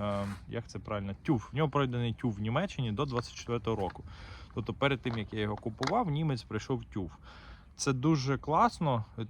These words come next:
я на собі можу вам сказати, тому що до машини немає жодних претензій, в машині все працює справно,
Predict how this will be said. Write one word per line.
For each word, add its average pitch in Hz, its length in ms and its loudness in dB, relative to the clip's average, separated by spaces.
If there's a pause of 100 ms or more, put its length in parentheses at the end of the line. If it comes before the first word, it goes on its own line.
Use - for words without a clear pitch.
я 120 140 0
на 117 80 0
собі 113 260 -4
можу 110 280 0
вам 110 160 0
сказати, 123 440 2
тому 151 240 0
що 147 240 2
до 120 140 -2
машини 208 360 0
немає 160 400 4
жодних 135 420 2
претензій, 143 560 0
в 104 60 -2
машині 113 360 0
все 123 220 -2
працює 117 480 -2
справно, 147 640 2